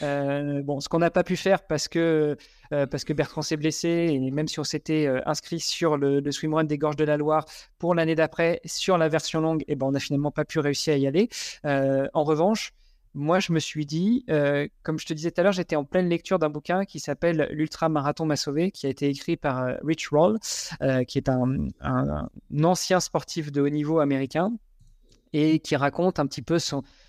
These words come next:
euh, son, son, son, son parcours de, euh, nageur olympique, euh, puis d'étudiant, puis d'alcoolique,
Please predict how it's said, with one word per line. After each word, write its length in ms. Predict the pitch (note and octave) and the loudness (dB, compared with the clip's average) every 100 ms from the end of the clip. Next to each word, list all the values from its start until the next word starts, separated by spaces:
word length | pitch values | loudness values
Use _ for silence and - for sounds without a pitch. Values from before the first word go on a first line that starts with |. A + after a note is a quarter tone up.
| _ - | _ -6
euh, 360 | C#3 C3+ C#3+ D3 | -2 -2 -2 -4
son, 360 | - C#3+ C#3 | -2 -2 -2
son, 160 | C3+ C#3+ | -4 -8
son, 440 | - - C#3+ C#3 | -10 -6 -6 -6
son 180 | - C#3+ | -8 -2
parcours 580 | F3 E3 - F#3+ G#3+ F3+ | 0 -2 -2 2 2 2
de, 140 | C#3+ D#3 | 0 0
euh, 520 | E3+ D#3+ C#3+ C#3+ C#3+ | 2 2 0 -2 0
nageur 340 | D#3 D#3 F3 | 0 2 2
olympique, 680 | D#3+ D#3 D#3 - F#3 G#3 G#3 | 2 2 -2 -4 -2 -2 0
euh, 180 | D3+ D3 | 0 0
puis 440 | - - F#3 F#3+ | -4 -4 -2 -2
d'étudiant, 760 | D#3+ E3 - D3+ E3 F#3+ G3+ G#3 | 0 0 -2 0 4 6 6 2
puis 520 | G#3 E3+ F3+ G3 G3 | -2 -6 -2 0 2
d'alcoolique, 680 | E3+ D#3+ E3 F3+ A3+ A3+ | 2 2 0 2 2 2